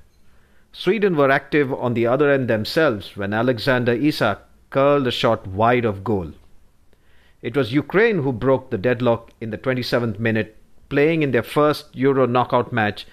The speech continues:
when Andrei Yarmolenko threaded a beautiful pass for the oncoming Alexander Zinchenko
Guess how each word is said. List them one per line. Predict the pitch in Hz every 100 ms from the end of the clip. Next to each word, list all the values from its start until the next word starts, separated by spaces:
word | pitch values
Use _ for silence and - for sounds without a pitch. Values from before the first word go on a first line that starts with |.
| - - -
when | 117
Andrei | 120 110 127 151
Yarmolenko | 143 131 120 120 120 135 120 120 104 - - _ - _
threaded | - 170 180 135
a |
beautiful | 95 98 156 190 180 170
pass | 139 - 120 117
for | - 120
the | 113
oncoming | 127 156 139 139 131 127 - -
Alexander | 127 131 120 139 127 123 120
Zinchenko | 107 110 101 143 143 127 98